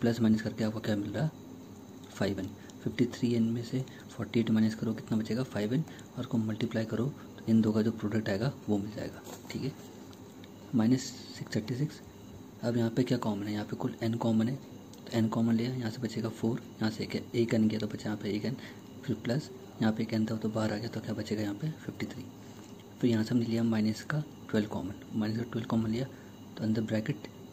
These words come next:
twelve की टेबल में फ़ोर्टी एट का आता है फ़ोर और n, और ये ब्रैकेट minus कॉमन, तो अंदर क्या हो जाएगा? plus, और ट्वेल्व की table में सिक्स थर्टी सिक्स कब आता है? fifty three times, ठीक है, तो अंदर बच जाएगा फिफ्टी थ्री। अब common क्या है?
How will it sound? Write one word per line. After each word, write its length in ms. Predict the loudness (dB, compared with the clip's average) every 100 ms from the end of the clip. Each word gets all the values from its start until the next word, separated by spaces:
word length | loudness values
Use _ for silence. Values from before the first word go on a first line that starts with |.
| -16 -16 -14 0
twelve 280 | 2 2 0 -8
की 120 | -2 6
टेबल 180 | 6 6
में 80 |
फ़ोर्टी 280 | 2 0 0
एट 60 | 2
का 140 | 4
आता 160 | 4 2
है 60 | -4
फ़ोर 360 | 2 4 4 0 -12 -12 -4
और 160 | -2 -2 -2
n, 160 | 0 0 -2 -14 -16 -16
और 160 | -4 -2
ये 80 | 0
ब्रैकेट 460 | -2 2 4 4 4
minus 220 | 2 4
कॉमन, 220 | 6 6
तो 60 | 8
अंदर 180 | 6
क्या 120 | 4 0
हो 60 |
जाएगा? 180 | 0 -2
plus, 340 | 0 0 0 -4 -16 -16 -12 -8
और 60 | -2
ट्वेल्व 260 | 2 2
की 60 | 4
table 200 | 4 4
में 80 | 2
सिक्स 280 | 0 -2 -2
थर्टी 140 | -2
सिक्स 160 | -2 0
कब 180 | 0 0
आता 180 | 2
है? 100 | 0 0 -8 -16 -16 -12
fifty 240 | -4 2 4
three 160 | 4
times, 320 | 0 -2 -4 -4
ठीक 120 | -4
है, 60 | -4 -8 -16 -4
तो 60 | 0
अंदर 160 | 0 0
बच 200 | -4 -2
जाएगा 200 | -2 0
फिफ्टी 280 | -2 -4 -6
थ्री। 140 | -6 -8 -14 -16 -16 -16 -16 -16 -12 -8
अब 120 | -2
common 320 | 2 4 4
क्या 140 | 2
है? 100 | -2